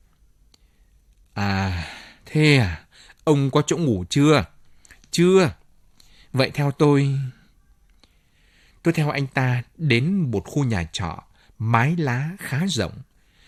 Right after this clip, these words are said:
Trong nhà, nhiều cái giường đã mắc màn.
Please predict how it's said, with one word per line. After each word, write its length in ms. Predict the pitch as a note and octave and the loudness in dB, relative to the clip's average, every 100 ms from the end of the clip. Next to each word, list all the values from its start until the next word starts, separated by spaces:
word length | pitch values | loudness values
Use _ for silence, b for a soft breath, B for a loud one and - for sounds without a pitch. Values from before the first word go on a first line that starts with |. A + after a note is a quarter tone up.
| b b | b b
Trong 280 | - D#3+ C3 | 0 0 0
nhà, 340 | G#2 F#2 E2+ - b b | -2 -2 -4 -8 b b
nhiều 200 | B2 B2 | 2 4
cái 200 | - F3+ | 4 0
giường 480 | D#3+ A2+ G2 F#2 F#2 | 0 0 -2 -4 -8
đã 320 | - C3 A2 G#2 | -8 -4 -2 -2
mắc 260 | E3+ - | -4 -4
màn. 400 | A2 G2 F2 D#2+ | -4 -4 -4 -6